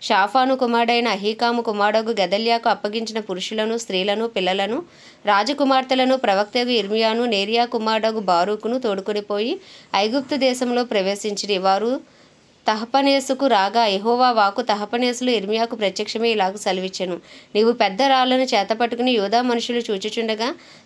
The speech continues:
తహపనేసులో ఉన్న ఫరో నగరు ద్వారమునున్న శిలావరణములోని సున్నములో వాటిని పాతిపెట్టి జనులకి ఈ మాట ప్రకటింపుము.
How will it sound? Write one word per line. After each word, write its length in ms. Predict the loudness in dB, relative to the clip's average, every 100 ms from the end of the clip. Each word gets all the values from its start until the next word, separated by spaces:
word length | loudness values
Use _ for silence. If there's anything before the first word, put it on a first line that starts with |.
| -2
తహపనేసులో 760 | 0 2 2 2 2 2 4
ఉన్న 180 | 4 2
ఫరో 320 | 2 2 2
నగరు 320 | 2 2 0 0
ద్వారమునున్న 880 | 2 2 2 0 0 0 0 -2 -6 -18 -20 -10
శిలావరణములోని 1300 | 0 2 4 4 4 2 2 2 2 2 2 2 0
సున్నములో 760 | 0 -2 0 2 2 2 2 2
వాటిని 340 | 0 0 -2
పాతిపెట్టి 760 | 2 0 0 -2 -2 -2 -4
జనులకి 480 | -2 0 0 -2 -2
ఈ 60 | -2
మాట 320 | 0 -2 -2
ప్రకటింపుము. 640 | -4 -4 -6 -6 -6 -6